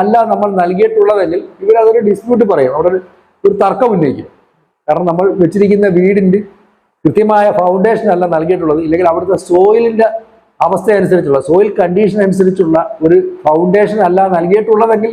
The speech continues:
ഇവർ ഇതുപോലുള്ള മുട്ടാപ്പോക്കൽ പറയാൻ സാധ്യത വളരെ കൂടുതലാണ്. കാരണം ഇവർ തർക്കം ഉന്നയിക്കും, നമ്മൾ കൃത്യമായ ഫൗണ്ടേഷൻ അല്ല നൽകിയിട്ടുള്ളത് നമ്മുടെ വീടിന്, അപ്പൊ ഇതുകൊണ്ട് ഇത് തരാൻ സാധ്യമല്ല എന്നൊക്കെ. അപ്പൊ ഇവർക്ക് പോളിസിയിൽ ഒരുപാട് കണ്ടീഷനുകൾ ഉണ്ടാവും. ഇതിനെ കൃത്യ-, ഇതിനെക്കുറിച്ച് എനിക്ക് കൃത്യമായി അറിയില്ല, പക്ഷേ എനിക്ക്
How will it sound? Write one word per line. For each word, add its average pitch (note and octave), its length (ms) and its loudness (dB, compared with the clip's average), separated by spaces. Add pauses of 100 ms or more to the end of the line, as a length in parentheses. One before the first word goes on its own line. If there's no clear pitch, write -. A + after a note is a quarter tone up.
(140)
ഇവർ G#3+ 180 2
ഇതുപോലുള്ള A3+ 440 2 (400)
മുട്ടാപ്പോക്കൽ A3+ 580 0
പറയാൻ G3+ 240 0 (240)
സാധ്യത F#3 380 2
വളരെ F#3 200 -2
കൂടുതലാണ്. D#3+ 420 0 (140)
കാരണം C#3 220 -4
ഇവർ D#3 160 0
തർക്കം - 220 -2
ഉന്നയിക്കും, D#3+ 300 -2 (260)
നമ്മൾ D3+ 160 -4 (260)
കൃത്യമായ F#3 340 0 (100)
ഫൗണ്ടേഷൻ F#3 460 0
അല്ല D3+ 100 2 (520)
നൽകിയിട്ടുള്ളത് E3 600 0
നമ്മുടെ C#3+ 280 -2
വീടിന്, D3 280 0 (160)
അപ്പൊ C3 180 -4
ഇതുകൊണ്ട് F3 240 2
ഇത് E3+ 100 0
തരാൻ F3 200 0 (720)
സാധ്യമല്ല F#3 440 2
എന്നൊക്കെ. E3 240 -2
അപ്പൊ D3+ 140 -2
ഇവർക്ക് F3+ 200 2 (140)
പോളിസിയിൽ F#3 380 2
ഒരുപാട് G3+ 200 2 (120)
കണ്ടീഷനുകൾ G#3 460 2 (220)
ഉണ്ടാവും. E3+ 320 2 (540)
ഇതിനെ D3 180 -2
കൃത്യ-, F3 260 -4
ഇതിനെക്കുറിച്ച് G#3 380 2
എനിക്ക് A3 220 0
കൃത്യമായി A#3 300 2
അറിയില്ല, G3 180 0
പക്ഷേ G3+ 180 0
എനിക്ക് A3 160 -6